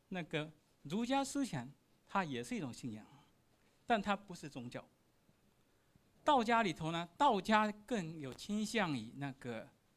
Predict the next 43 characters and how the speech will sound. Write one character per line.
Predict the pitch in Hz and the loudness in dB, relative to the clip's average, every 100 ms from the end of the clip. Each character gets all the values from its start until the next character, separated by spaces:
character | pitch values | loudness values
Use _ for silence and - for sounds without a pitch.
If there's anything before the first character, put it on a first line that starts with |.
| _ _ _ _ _ | _ _ _ _ _
宗 | - 202 | -2 0
教 | 202 156 143 - | 2 0 -2 -10
这 | 180 | -6
个 | 160 147 | -2 0
人 | 147 233 | 2 2
文 | 190 | 2
方 | 151 143 | 0 -2
面 | 135 | -2
的 | 104 | -4
东 | 117 117 | -6 -8
西， | 127 - | -12 -12
而 | 147 - | -10 2
道 | 302 233 | 6 6
教 | 208 208 | 6 4
呢 | 147 | 2
倾 | 143 170 | -4 -8
向 | 160 131 | -8 -8
于 | 110 _ - | -10 _ -10
宗 | 190 190 | -4 -4
教 | 185 196 - | -2 -4 -4
信 | - 120 104 | -8 -6 -6
仰。 | 101 _ _ _ _ _ _ _ _ - - - | -10 _ _ _ _ _ _ _ _ -20 -20 0
好， | 196 202 | 6 6
这 | 294 | 4
里 | 247 220 - - | 2 2 -2 -6
我 | 180 180 175 | 0 2 2
几 | - 185 | 0 0
位 | 208 | 2
嘉 | 220 | 4
宾 | 220 208 | 2 0
谈 | 202 | -2
论 | 202 | 2
当 | 208 202 | 2 2
中， | 202 | -2
其 | 208 214 | -2 -4
中 | 220 196 | -2 -2
我 | 143 | -4
发 | - 185 | -2 0
现 | 185 190 165 | 0 -2 0
大 | 180 | 0
家 | 175 175 | 2 0
其 | 170 - 196 | -2 -6 -4
实 | 185 | -4